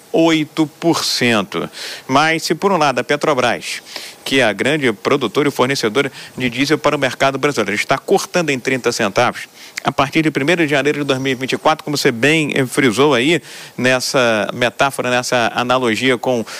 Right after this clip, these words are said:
o cinzeiro da moto, o governo federal vai voltar a cobrar integralmente impostos federais que incidem sobre esse combustível fóssil, sobre o diesel. Era uma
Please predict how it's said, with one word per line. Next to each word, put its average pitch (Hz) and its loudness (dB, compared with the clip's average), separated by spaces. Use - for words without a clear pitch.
o 131 2
cinzeiro 117 0
da 107 0
moto, 123 0
o 151 -4
governo 123 0
federal 123 2
vai 147 2
voltar 135 0
a - -2
cobrar 117 0
integralmente 143 0
impostos 156 0
federais 147 0
que - -2
incidem 196 2
sobre 160 2
esse 143 2
combustível 139 2
fóssil, 131 0
sobre 131 0
o 151 0
diesel. 120 2
Era 135 2
uma 127 2